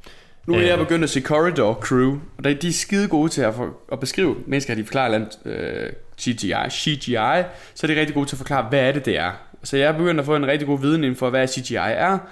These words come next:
Speaker 2: Apropos,
Speaker 1: Og,
Speaker 2: det er en
Speaker 1: øh,
Speaker 2: rigtig god, øh, YouTube-kanal.
Speaker 1: ja, endelig,
Speaker 2: De har
Speaker 1: øh,
Speaker 2: mange YouTube-kanaler, men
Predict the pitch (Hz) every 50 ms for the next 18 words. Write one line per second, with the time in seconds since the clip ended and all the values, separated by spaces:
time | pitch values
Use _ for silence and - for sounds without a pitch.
0 | - - - - - - - 131 117 123 123 120 113 113 113 110 107 120 131 123
1 | 104 117 110 110 107 101 98 98 117 123 - - - 147 175 180 175 160 175 180
2 | 185 202 185 110 110 113 127 123 120 127 135 127 123 127 123 - 107 - - 98
3 | 95 95 95 92 95 98 101 98 104 104 101